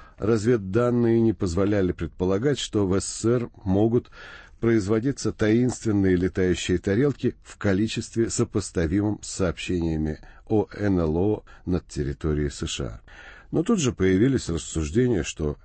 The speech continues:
Н Л О — это советский психологический инструмент войны, предназначенный для отвлечения внимания американцев от подготовки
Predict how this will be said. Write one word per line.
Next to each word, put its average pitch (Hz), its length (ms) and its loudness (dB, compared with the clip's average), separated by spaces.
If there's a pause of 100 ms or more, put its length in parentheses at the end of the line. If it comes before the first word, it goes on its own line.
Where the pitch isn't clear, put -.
Н 107 160 2
Л 71 220 0
О — 104 180 0
это 90 380 -4
советский 90 720 -4 (300)
психологический 80 1040 -4
инструмент 73 580 -6
войны, 73 420 -2 (360)
предназначенный 110 920 0
для 110 340 0 (180)
отвлечения 92 880 0
внимания 76 640 0
американцев 92 880 -2
от - 240 0
подготовки 92 840 -2